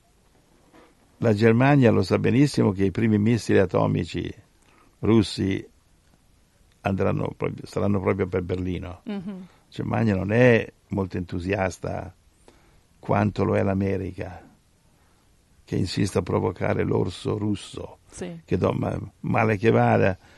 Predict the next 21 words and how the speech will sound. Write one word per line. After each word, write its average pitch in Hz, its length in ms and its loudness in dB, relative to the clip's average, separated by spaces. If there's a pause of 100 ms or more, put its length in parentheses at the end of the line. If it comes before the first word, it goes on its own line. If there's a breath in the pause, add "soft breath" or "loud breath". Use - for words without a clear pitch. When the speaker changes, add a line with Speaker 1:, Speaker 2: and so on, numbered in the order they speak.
(100)
Speaker 1:
se - 200 -2
la 107 120 4
Russia 113 360 2
tira 107 300 2
qualche 95 340 0
atomica 98 500 -2
sulla 92 200 -4
Germania, 98 580 -2 (380 soft breath)
in - 140 -2
Europa 117 480 6
tanto 104 760 -2
meglio. 104 920 2 (600 soft breath)
La-, 82 180 -10
l'America 95 480 -2
vuole 95 360 0
che 92 120 -6
la 87 80 -2
Russia 92 320 -6
tira 87 220 -6
qualche 85 240 -10
atomica, - 580 -12